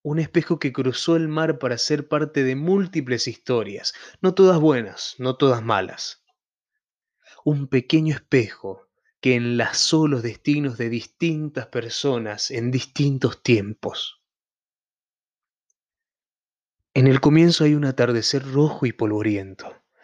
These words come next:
atravesado por una manada de cebras. Un paisaje extendido en su propia soledad que, aunque desde lejos puede parecer un dibujo,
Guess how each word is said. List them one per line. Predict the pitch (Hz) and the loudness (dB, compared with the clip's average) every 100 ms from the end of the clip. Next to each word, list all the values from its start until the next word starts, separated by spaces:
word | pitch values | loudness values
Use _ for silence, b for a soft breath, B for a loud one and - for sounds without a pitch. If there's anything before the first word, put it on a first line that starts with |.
| b | b
atravesado | 113 - 120 117 113 - 139 139 131 110 | -8 -2 0 0 2 0 2 2 0 0
por | 120 113 | 0 0
una | 123 117 | 0 0
manada | 113 113 113 113 | -2 -2 -2 -2
de | 107 | -2
cebras. | 104 - 101 95 - - - - _ _ _ _ _ _ _ B B B B | -2 -2 -2 -4 -6 -6 -8 -10 _ _ _ _ _ _ _ B B B B
Un | - 156 151 | -2 0 2
paisaje | 151 - 170 - 156 | 2 2 0 -2 -2
extendido | - - 139 135 151 170 165 | -2 0 -2 0 -2 0 -2
en | 147 | -2
su | - 135 - | -4 -6 0
propia | 175 180 180 151 | 4 4 4 0
soledad | - 147 139 131 135 120 117 | 2 2 4 4 2 -2 -4
que, | 127 120 B B - | -4 -4 B B -4
aunque | 143 147 - 135 | -4 -2 0 2
desde | 127 117 127 | 2 0 0
lejos | 143 147 131 - - | 0 0 -4 -6 0
puede | 185 196 160 131 | 6 6 6 2
parecer | 123 120 110 - 147 | 0 -2 0 0 0
un | 143 123 | -2 -4
dibujo, | 113 123 131 - 104 98 | -4 -4 -6 -10 -12 -14